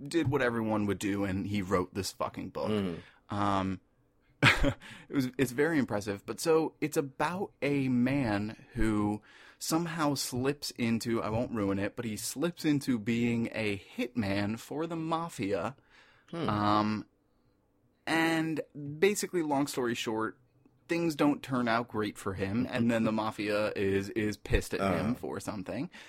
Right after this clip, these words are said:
Speaker 1: and he enters witness protection. Um, witness protection knows that he's a smart guy. There's this guy that is, like, his main contact,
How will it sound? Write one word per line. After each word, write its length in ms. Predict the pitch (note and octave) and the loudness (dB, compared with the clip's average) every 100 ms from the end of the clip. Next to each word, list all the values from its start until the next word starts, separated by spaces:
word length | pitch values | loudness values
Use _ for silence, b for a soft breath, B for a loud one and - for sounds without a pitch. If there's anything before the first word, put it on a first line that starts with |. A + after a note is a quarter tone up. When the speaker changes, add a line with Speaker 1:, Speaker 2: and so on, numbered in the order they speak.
| B B _ | B B _
Speaker 1:
and 360 | A#2 A#2 A#2 A2 | 2 2 2 0
he 400 | - C3 B2 A#2+ | 0 0 2 0
enters 360 | C3 D3 C#3+ A#2+ | 0 0 0 0
witness 360 | A2 - A2 - | 0 0 -2 -2
protection. 720 | A#2 - D#3+ - F#2 C#2+ A#2 B B B - | -6 -6 -8 -6 -6 -6 -12 B B B -6
Um, 360 | G#2+ G2+ F#2+ - | -2 0 0 -2
witness 280 | C#3 C#3 C3 | -2 -2 -4
protection 460 | B2+ B2+ - A#2+ | -4 -6 0 2
knows 240 | A#2 B2 A2 | 4 2 -2
that 80 | A2 | -4
he's 200 | A2+ G#2 | -4 -4
a 60 | |
smart 320 | - A2 G#2 | -2 -2 -2
guy. 400 | - G2+ G2 A2+ | -2 -2 0 0
There's 240 | A#2 G#2 G2+ | -4 -6 -6
this 180 | G2+ - | -8 -4
guy 420 | G2 G2+ G2+ G2 | -2 -2 0 -2
that 180 | G2+ - | -2 -4
is, 120 | F#2 | -6
like, 140 | G2 | -6
his 140 | F#2+ G2 | -6 -4
main 260 | F#2+ F#2+ | -2 -2
contact, 760 | F#2+ G#2+ G2 F#2+ F#2+ A2 - | -2 -2 -2 -4 -4 -6 -8